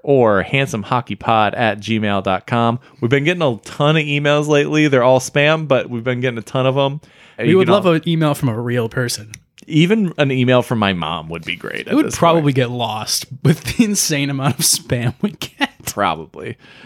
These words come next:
Speaker 1: We also have a Handsome Hockey Facebook page. Evan actually has posted some memes there and stuff lately. I'm proud of him.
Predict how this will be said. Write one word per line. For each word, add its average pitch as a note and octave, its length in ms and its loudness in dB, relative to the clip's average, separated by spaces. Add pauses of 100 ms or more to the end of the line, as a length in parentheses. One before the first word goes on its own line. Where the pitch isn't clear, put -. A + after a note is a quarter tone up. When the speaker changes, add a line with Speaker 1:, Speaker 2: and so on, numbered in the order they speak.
(140)
Speaker 1:
We C3 120 2
also C3+ 280 6
have B2 120 6
a A2+ 60 4
Handsome A2 320 0
Hockey A2 260 0
Facebook G#2+ 440 -2
page. G#2 420 2
Evan E3+ 260 0
actually E3+ 420 2
has C3 180 2
posted C3 420 0
some C3 180 -2
memes B2 280 -4
there B2+ 300 4
and B2+ 160 -2
stuff B2 300 0
lately. A#2+ 540 2
I'm G#2 160 -4
proud G#2+ 260 4
of G#2 100 2
him. G#2+ 380 0